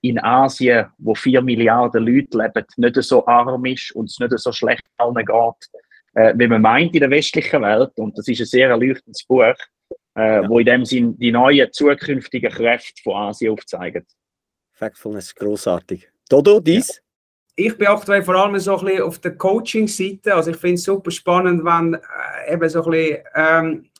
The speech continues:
Speaker 3: zu lesen, wie Coaches ein Team oder Einzelsportler motivieren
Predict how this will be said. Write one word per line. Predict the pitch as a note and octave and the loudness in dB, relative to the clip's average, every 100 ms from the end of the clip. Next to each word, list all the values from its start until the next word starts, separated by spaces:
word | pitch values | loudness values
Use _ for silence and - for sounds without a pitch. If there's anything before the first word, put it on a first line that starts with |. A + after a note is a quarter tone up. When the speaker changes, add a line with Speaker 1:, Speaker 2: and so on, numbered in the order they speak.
| _ - | _ -16
Speaker 3:
zu | - D3+ | -4 2
lesen, | E3+ - F#3 F3 D#3+ | 2 2 0 0 2
wie | E3 D#3+ | 0 0
Coaches | - F3+ F#3+ G#3+ - G3+ F#3+ - - _ _ | 0 2 2 0 -4 -2 -2 -6 -14 _ _
ein | D3 C#3+ - | -6 -6 -6
Team | G3 G#3 A3 G3 | -4 0 2 2
oder | E3 D3 | 2 4
Einzelsportler | D#3+ F#3+ F#3+ F#3 F3 - F3 F#3 F#3+ - F3 F3 - _ _ | 4 2 0 -4 -8 -4 0 2 0 0 0 0 -4 _ _
motivieren | D#3 E3 F3+ F3 F3 E3 G3 G#3+ G#3+ G3+ | -2 0 0 -4 -6 -2 2 4 4 2